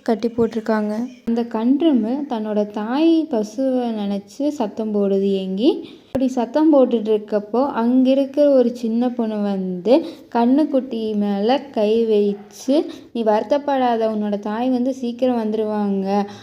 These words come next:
அப்படின்னு அந்த கன்னுக்குட்டிக்கு வந்து ஆறுதல் சொல்லுது அந்த சின்ன பொண்ணு. இதை கேட்ட வயதான பெண்கள் வந்து,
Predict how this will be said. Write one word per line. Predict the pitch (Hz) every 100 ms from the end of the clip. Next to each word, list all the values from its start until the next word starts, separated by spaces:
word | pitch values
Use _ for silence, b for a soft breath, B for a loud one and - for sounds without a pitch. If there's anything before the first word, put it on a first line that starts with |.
| B
அப்படின்னு | 277 277 311 277 262
அந்த | 285 262
கன்னுக்குட்டிக்கு | 254 220 226 254 269 262 262
வந்து | 233 208 190 185 269
ஆறுதல் | 294 233 233 233 233 233
சொல்லுது | 202 196 190 208
அந்த | 294 269
சின்ன | 247 247 214 214
பொண்ணு. | 208 202 190 185 185 - B B B _ _ _ _ _
இதை | 262 240 302
கேட்ட | 277 285 285 294
வயதான | 269 233 233 254 254 254
பெண்கள் | 247 226 233 247 247
வந்து, | 233 214 208 196 226